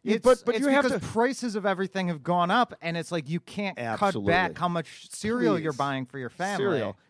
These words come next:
Speaker 1: You can't, I can't go to the grocery store without spending a hundred fifty dollars to go get milk, orange juice.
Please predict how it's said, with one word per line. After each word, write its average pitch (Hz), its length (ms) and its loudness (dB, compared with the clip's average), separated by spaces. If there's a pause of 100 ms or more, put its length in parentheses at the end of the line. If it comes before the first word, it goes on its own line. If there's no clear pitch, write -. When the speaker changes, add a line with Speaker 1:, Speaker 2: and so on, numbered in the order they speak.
Speaker 1:
You 254 100 -4
can't, 262 320 -2
I 240 80 6
can't 269 220 -4
go 214 100 6
to 185 80 2
the 175 100 2
grocery 131 440 2
store 113 240 0
without 107 280 0
spending 117 300 -4
a 107 60 -4
hundred 120 220 -2
fifty 120 260 -4
dollars 110 320 2 (240)
to 131 80 -2
go 131 120 2
get 120 220 2
milk, 127 480 2
orange 127 320 -2
juice. 123 380 -2